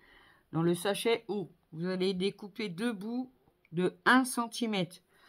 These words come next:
Ça va être pour faire la mèche de la bougie. Hein, puis après, je vais vous expliquer un peu, mais je ferai pas tout avec vous en vidéo parce que ça va être, euh, trop, trop long, vraiment. Alors, on va mettre de la colle sur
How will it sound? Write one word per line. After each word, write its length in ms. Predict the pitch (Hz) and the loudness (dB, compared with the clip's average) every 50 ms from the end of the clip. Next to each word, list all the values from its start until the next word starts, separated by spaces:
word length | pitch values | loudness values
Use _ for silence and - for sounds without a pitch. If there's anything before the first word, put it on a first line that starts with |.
| - - _ _ | -20 -20 _ _
Ça 120 | - 175 170 | -6 -2 0
va 80 | 180 | 0
être 100 | 180 175 | 0 -2
pour 200 | - 185 180 - | -4 -10 -10 -6
faire 200 | - 226 220 214 | -4 -2 0 2
la 140 | 208 190 180 | 4 4 4
mèche 480 | 185 196 208 220 233 - - - - - _ _ _ - | 4 2 2 0 0 -2 -4 -8 -12 -16 _ _ _ -6
de 120 | 165 180 | -2 2
la 140 | 180 190 190 | 4 4 4
bougie. 440 | 180 175 190 190 156 165 151 - - _ _ _ _ _ _ _ _ _ _ _ _ _ _ _ _ _ - | 2 0 -4 -4 -2 -2 -4 -4 -8 _ _ _ _ _ _ _ _ _ _ _ _ _ _ _ _ _ -2
Hein, 200 | - 160 175 185 | 2 2 2 2
puis 160 | - - 190 | 2 0 0
après, 260 | 180 185 - 220 214 | 0 0 0 -2 0
je 120 | 202 190 190 | 0 2 2
vais 60 | 185 | 2
vous 100 | 175 185 | 4 4
expliquer 540 | 180 185 190 180 - - 196 - - 208 190 | 4 2 0 0 -2 -6 -6 -2 0 2 2
un 120 | 175 165 | 2 2
peu, 360 | 160 - 208 202 208 220 214 - _ _ _ _ - - | 2 2 2 2 2 2 -2 -6 _ _ _ _ -12 -6
mais 80 | - 160 | -6 -6
je 60 | - | -4
ferai 160 | - 190 180 | -2 -4 -2
pas 180 | 175 - 196 196 | 2 4 4 4
tout 180 | 190 - - 208 | 4 2 0 2
avec 160 | 185 175 165 | 2 2 2
vous 140 | 165 185 185 | 0 -2 0
en 80 | 180 | 0
vidéo 420 | 160 170 185 170 170 180 190 202 196 | 0 0 0 2 2 2 2 0 -2
parce 240 | - 180 170 165 | -4 -4 -6 -4
que 100 | - 165 | -6 -10
ça 180 | 156 - - 170 | -8 -4 -2 0
va 120 | 165 170 | 2 4
être, 220 | 170 175 175 175 - | 2 2 0 -2 -2
euh, 240 | 170 156 147 147 143 | -2 0 0 0 -2
trop, 240 | - - - 190 | -4 -4 -6 -6
trop 240 | 185 - - - 185 | -6 -6 -6 -6 -4
long, 240 | 180 170 175 165 156 | -2 0 0 0 0
vraiment. 480 | 135 165 170 165 175 180 190 190 185 _ _ _ _ _ - - - - - - - - | 2 2 0 2 2 2 2 0 -2 _ _ _ _ _ -20 -20 -20 -20 -20 -20 -16 -6
Alors, 200 | - - 170 170 | 0 2 4 4
on 40 | 180 | 4
va 80 | 190 196 | 4 2
mettre 160 | 208 208 185 | 0 0 2
de 80 | 196 196 | 2 4
la 160 | 196 196 190 | 4 4 4
colle 420 | - - 196 190 185 160 139 123 - _ _ _ _ _ _ _ _ _ _ _ _ | 2 0 2 4 4 4 2 0 -4 _ _ _ _ _ _ _ _ _ _ _ _
sur 580 | - - - - - 208 202 190 185 165 139 | -20 -20 -14 -8 -2 0 2 2 2 2 -2